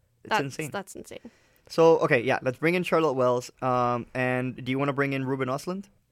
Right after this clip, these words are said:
Speaker 2: Yeah. I can, I, yeah, we can leave the Banshees if you're not particularly.
Speaker 1: Oh, no, I mean, hey, you pick.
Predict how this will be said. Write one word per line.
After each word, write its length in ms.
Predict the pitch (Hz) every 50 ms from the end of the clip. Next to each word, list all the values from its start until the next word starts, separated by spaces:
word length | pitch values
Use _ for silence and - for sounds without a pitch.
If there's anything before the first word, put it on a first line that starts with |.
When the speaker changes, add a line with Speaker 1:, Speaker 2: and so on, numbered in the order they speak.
| _ _ _ _ _ _ _ _ _ _ _ _ - _ _ _ _ _ _ _ _ _ _ _ _ _ _ _ _ _ _ -
Speaker 2:
Yeah. 280 | 247 247 196 196 240 - _ _ _ _ _ _ _ _ _ _ _ _ _ _ _ _ _ _ _ - -
I 80 | 233
can, 240 | 240 - 311 302 254 -
I, 320 | - 226 233 233 226 - - -
yeah, 200 | - 208 - 151
we 140 | 175 196 202
can 140 | - 226 202
leave 200 | 196 190 196 196
the 80 | - -
Banshees 440 | - - - 202 - - - 226 226
if 140 | - - -
you're 160 | - - -
not 260 | - - - - 247 _ _ _ _ _ _ _ _ _ -
particularly. 800 | - 202 - - - - - 180 196 254 233 - - - 120 123 -
Speaker 1:
Oh, 80 | 190
no, 180 | 160 208 220 180
I 80 | 156 156
mean, 160 | 160 143 139
hey, 160 | 151 - 160
you 220 | 135 120 135 165
pick. 280 | 170 - 135 117 - -